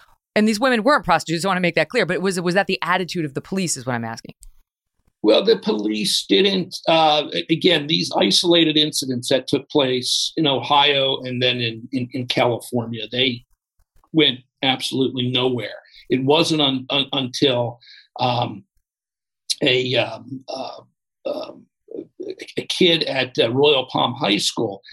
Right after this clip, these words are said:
Speaker 2: in two thousand and five was, uh,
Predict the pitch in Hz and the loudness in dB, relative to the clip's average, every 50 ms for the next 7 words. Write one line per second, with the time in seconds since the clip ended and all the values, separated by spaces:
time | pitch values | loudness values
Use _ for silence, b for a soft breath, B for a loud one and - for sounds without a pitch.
0 | B B B - 151 123 - - 156 123 - - 147 131 135 127 123 123 120 117 | B B B -4 -4 0 2 2 2 2 2 2 2 2 2 0 -2 -4 -6 -6
1 | 117 117 127 127 - - - 262 - - 165 165 175 170 139 123 117 110 - - | -6 -8 -12 -12 -10 -10 -10 -8 -4 0 2 2 2 2 0 -2 -4 -8 -12 -12
2 | - 123 - 131 131 127 127 120 123 - - - b b b b b b b - | -6 -2 0 2 2 2 2 0 -2 -4 -6 -6 b b b b b b b -6
3 | - 139 123 117 113 117 - | -2 0 0 0 0 -2 -6